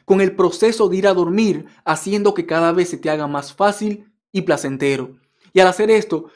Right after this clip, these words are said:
tus horas de sueño serán de mayor calidad. Te levantarás al día siguiente renovado, con más energía física, con más vitalidad,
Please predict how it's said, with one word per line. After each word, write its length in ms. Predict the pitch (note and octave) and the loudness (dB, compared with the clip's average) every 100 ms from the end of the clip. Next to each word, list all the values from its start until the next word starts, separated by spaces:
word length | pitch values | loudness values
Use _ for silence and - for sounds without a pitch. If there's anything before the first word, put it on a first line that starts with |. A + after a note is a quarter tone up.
| _ | _
tus 320 | G3 F#3 - - | -4 -2 -4 0
horas 300 | G3+ A3+ G#3+ | 2 2 0
de 100 | E3 | -2
sueño 440 | - G#3 G#3 D#3+ | 0 -2 -2 -4
serán 360 | - E3 G3 G3 | -4 -4 -2 2
de 360 | F3 C3+ - - | 2 0 -10 -8
mayor 320 | C#3+ C#3 E3+ | -6 -2 -2
calidad. 500 | F#3 F3 G3 E3+ - _ - | 0 0 2 0 -2 _ 2
Te 100 | F#3 | 4
levantarás 480 | F#3 F3+ E3+ F#3+ G#3+ | 4 2 0 -2 -2
al 100 | F#3+ | 0
día 160 | G3+ | -2
siguiente 520 | G3 E3+ G3+ G3+ D#3 | -2 -4 -2 0 -4
renovado, 800 | D3+ D#3+ E3 C#3 C#3+ G#3+ D#3+ C#3 - _ | -2 -2 0 0 2 4 4 -2 -8 _
con 200 | - E3 | 0 2
más 200 | E3+ G3+ | 2 -2
energía 420 | G3 D#3+ D3 G3 E3 | -2 -4 -2 0 0
física, 640 | - A#3 - C#3 C#3 C#3+ _ _ _ | -2 -2 -4 -8 -8 -8 _ _ _
con 180 | E3+ E3 | 0 2
más 300 | F#3+ G3 - - | 0 -2 -6 -12
vitalidad, 840 | D#3+ A3 G3+ D3+ D3 F#3 D3 - | -6 -2 -2 -2 2 2 0 -10